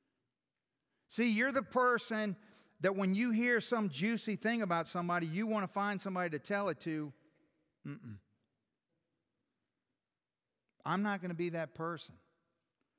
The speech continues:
And it's very simple to take care of that. When people come to you with this, you know, if, if, if you have someone in your life that has a gossip problem,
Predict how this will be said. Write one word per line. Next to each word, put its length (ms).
And 140
it's 100
very 380
simple 400
to 80
take 320
care 220
of 80
that. 140
When 160
people 440
come 320
to 60
you 280
with 180
this, 300
you 120
know, 240
if, 160
if, 160
if 200
you 180
have 180
someone 300
in 100
your 120
life 240
that 100
has 160
a 60
gossip 500
problem, 560